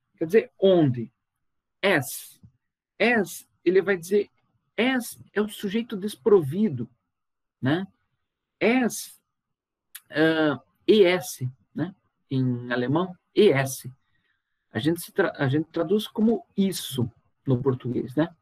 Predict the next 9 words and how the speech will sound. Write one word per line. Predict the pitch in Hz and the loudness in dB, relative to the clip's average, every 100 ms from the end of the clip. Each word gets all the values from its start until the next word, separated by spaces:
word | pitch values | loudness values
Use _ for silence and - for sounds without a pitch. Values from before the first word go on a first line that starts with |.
| - | -6
No, | 143 135 139 143 | -2 2 0 2
no | 147 | 0
francês, | 147 170 175 180 208 - | 0 -2 0 2 2 0
traduzido | - 202 156 151 180 | -4 -4 -2 -2 -2
por | - 185 196 214 _ _ | 0 4 4 4 _ _
ça, | - - - 139 131 _ _ _ _ _ _ | -12 -4 2 2 0 _ _ _ _ _ _
cedilha | - - - 139 123 139 196 202 185 - | -20 -18 0 0 2 0 2 2 0 -2
A, | 127 113 - | -2 -2 -4
né? | 185 156 | -6 -6